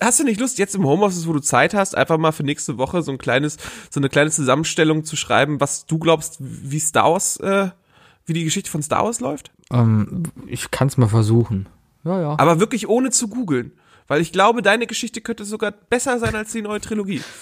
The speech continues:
Speaker 2: Ja, die beste Fanfiction, eine Sebastian Schönberger
Speaker 1: Gut.
Speaker 2: Fanfiction. Ja, Star Wars.
Speaker 1: Star Wars, sehr gut. <laughs> Ich, äh, ich, ich, ich,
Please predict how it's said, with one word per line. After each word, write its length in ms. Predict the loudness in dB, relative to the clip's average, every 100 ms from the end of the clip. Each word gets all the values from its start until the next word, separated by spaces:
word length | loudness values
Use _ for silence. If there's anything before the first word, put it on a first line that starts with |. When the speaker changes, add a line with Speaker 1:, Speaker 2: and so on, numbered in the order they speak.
| -6
Speaker 2:
Ja, 300 | 2 2 2 -4 0
die 100 | 2
beste 300 | 2 0 0
Fanfiction, 580 | 0 2 0 -4 -4 -2
eine 460 | 0 2 2 0 0
Sebastian 400 | 0 2 2 0
Schönberger 440 | 2 2 4 2
Speaker 1:
Gut. 80 | 2
Speaker 2:
Fanfiction. 480 | 2 2 0 -2 -8 _ -18 -10 -8 -8 0
Ja, 260 | 4 4 2 -6
Star 300 | 2 4 6
Wars. 300 | 4 2 -10 _ _ _ _ _ -10
Speaker 1:
Star 220 | 0 0
Wars, 200 | 0 -6
sehr 260 | -2 0 2
gut. 180 | 2 0
<laughs> 40 | -4 -10 -12 -6 -6 -6 -14 -20 -20 -20 -16 -12 -6
Ich, 240 | -6 2
äh, 240 | 4 4 0
ich, 160 | -8
ich, 180 | -12 -8
ich, 260 | -8 -8